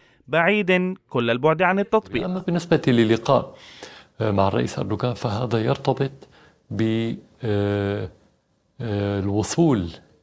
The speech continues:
Speaker 2: إلى مرحلة تكون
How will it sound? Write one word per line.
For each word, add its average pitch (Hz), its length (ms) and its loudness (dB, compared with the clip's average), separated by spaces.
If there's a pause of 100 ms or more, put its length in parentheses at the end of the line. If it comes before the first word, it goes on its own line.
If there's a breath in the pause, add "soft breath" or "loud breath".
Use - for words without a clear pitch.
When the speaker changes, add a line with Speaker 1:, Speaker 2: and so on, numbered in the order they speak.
(200)
Speaker 2:
إلى 104 300 -2
مرحلة 127 580 -2 (840 soft breath)
تكون 131 600 -2